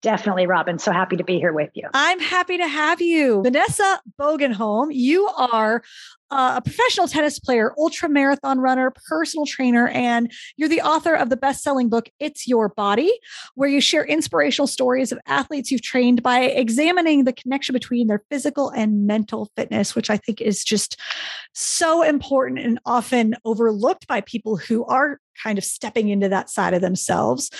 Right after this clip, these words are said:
Speaker 2: So I'm really excited to really dig into that as we go. But before we start,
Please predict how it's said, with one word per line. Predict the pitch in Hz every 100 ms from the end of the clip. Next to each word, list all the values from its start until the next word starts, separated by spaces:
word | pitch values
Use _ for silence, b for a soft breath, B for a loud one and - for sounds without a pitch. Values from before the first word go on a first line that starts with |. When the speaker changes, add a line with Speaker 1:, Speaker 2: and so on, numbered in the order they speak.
| B B
Speaker 2:
So | - 262 240
I'm | 247 233 226
really | 240 254 240
excited | 226 208 - 226 226 214 -
to | 208 196
really | 202 330 269
dig | 185 208
into | 202 190 180
that | 180 190 240
as | 214 196
we | 226
go. | 254 302
But | 269 -
before | - 233 - 330 381 440 440
we | 285 277
start, | 247 - 185 220 370